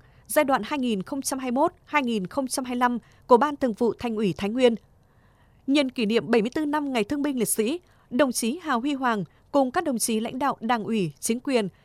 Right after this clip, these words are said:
các ban ngành, đoàn thể của xã đã đến thăm, tặng quà mẹ Việt Nam anh hùng Lê Thị Miến, chín mươi ba tuổi,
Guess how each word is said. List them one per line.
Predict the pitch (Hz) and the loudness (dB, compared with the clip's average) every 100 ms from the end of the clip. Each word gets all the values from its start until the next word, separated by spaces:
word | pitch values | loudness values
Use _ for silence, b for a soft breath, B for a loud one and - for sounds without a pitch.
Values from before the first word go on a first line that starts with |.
| b | b
các | - 330 | -2 0
ban | 294 285 | 0 0
ngành, | 262 220 185 | -4 -6 -2
đoàn | 226 226 | 0 0
thể | 226 | -2
của | 196 196 | -2 0
xã | - 170 311 b b _ - | 0 -2 -4 b b _ -2
đã | 247 | 0
đến | 247 247 | 2 0
thăm, | 269 302 285 | -2 -4 -2
tặng | - 226 | -2 -2
quà | - 240 | -2 -4
mẹ | 214 220 233 | -2 -2 -2
Việt | 185 233 240 | 0 -2 0
Nam | 277 | -2
anh | 285 | -2
hùng | 240 240 202 - | 0 0 0 -2
Lê | 254 269 | 0 2
Thị | - | 2
Miến, | 214 208 247 b b b | 2 2 2 b b b
chín | - 254 | -2 0
mươi | |
ba | 311 285 | -2 -6
tuổi, | - 240 180 | 0 0 0